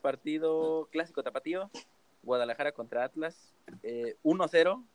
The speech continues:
golazo de Alexis Vega, que solo sabe meterle goles al Atlas.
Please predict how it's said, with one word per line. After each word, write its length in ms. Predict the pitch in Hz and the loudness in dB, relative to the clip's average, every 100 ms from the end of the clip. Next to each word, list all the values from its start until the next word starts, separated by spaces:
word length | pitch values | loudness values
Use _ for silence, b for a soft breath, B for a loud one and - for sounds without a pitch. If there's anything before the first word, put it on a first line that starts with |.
| _ | _
golazo 560 | - 117 113 139 151 135 | -6 -4 0 -2 0 -2
de 600 | 113 113 110 107 104 - - | -4 -6 -6 -8 -10 -12 -8
Alexis 400 | 113 120 - 110 | -4 -4 -4 0
Vega, 300 | 123 143 233 - _ _ _ | 4 4 0 -6 _ _ _
que 140 | 104 | 2
solo 240 | - 139 127 | 6 6 8
sabe 240 | 139 139 | 8 6
meterle 340 | 107 131 131 | 4 -4 -2
goles 240 | 113 131 107 | -2 -2 -4
al 140 | 104 | -2
Atlas. 320 | 139 - 170 | -2 -2 -8